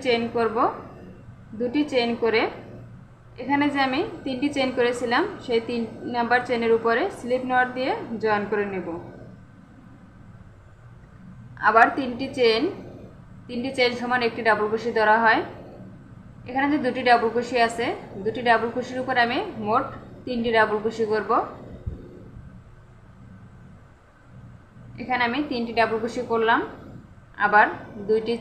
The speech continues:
চেইন, দুটি চেইন করে একটি ফাঁকা স্পেস তৈরি করলাম এবং পরবর্তী যে দুটি ডাবল কুশি আছে, দুটি ডাবল কুশির উপরে তিনটি ডাবল কুশি করব। প্রথম ডাবল কুশির উপরে একটি ডাবল কুশি, পরবর্তী ডাবল কুশির উপরে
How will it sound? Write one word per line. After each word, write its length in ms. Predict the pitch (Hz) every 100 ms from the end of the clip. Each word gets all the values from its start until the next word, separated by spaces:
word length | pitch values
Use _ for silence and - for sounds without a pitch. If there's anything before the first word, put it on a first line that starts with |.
| 233
চেইন, 260 | 202 196 294 - - - - - - -
দুটি 180 | 233 269 262
চেইন 160 | 254 254
করে 180 | 254 254 370 - - 214
একটি 140 | 214 254
ফাঁকা 240 | 220 220 233 240
স্পেস 200 | - 254 254
তৈরি 180 | 240 247
করলাম 280 | 247 240 269 - - - -
এবং 140 | 208 214 214
পরবর্তী 360 | 214 208 233 254
যে 80 | 269 233
দুটি 160 | 233 233
ডাবল 200 | 208 202 208
কুশি 200 | 240 - 240
আছে, 180 | 233 277 - - - - - 196
দুটি 180 | 214 240
ডাবল 220 | 240 240 240
কুশির 240 | 254 254 254
উপরে 220 | 247 254 226
তিনটি 220 | 240 226 226
ডাবল 180 | 226 220
কুশি 200 | 233 233 233
করব। 180 | 233 214 320 - - - -
প্রথম 220 | 226 269 247
ডাবল 200 | 240 240 247
কুশির 240 | 262 269 254
উপরে 220 | 262 302 311 220
একটি 160 | - 233
ডাবল 180 | 240 240 269
কুশি, 220 | 247 285 349 -
পরবর্তী 380 | 220 208 214 220
ডাবল 180 | 220 214 220
কুশির 260 | 247 254 240
উপরে 180 | 254